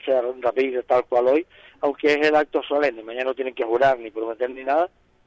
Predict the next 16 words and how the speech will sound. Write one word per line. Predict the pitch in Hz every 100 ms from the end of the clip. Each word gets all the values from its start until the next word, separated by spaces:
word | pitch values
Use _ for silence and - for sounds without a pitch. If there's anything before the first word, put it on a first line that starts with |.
| _ _ -
sino | 135 123 123
más | 127
que | -
nada | 127 131 123
es |
el | 123
acto | 127 127 156 147 - _ _ -
de | 127
solemnidad | - 127 131 127 135 147 175 _ _ _ -
ya | 135
previo | 131 151 160 165 220 214 -
al | 135 151 147
nombramiento | 135 120 117 123 120 - 156
del | 123 107 - _
nuevo | 143 123 117
presidente, | 117 - 113 117 - 165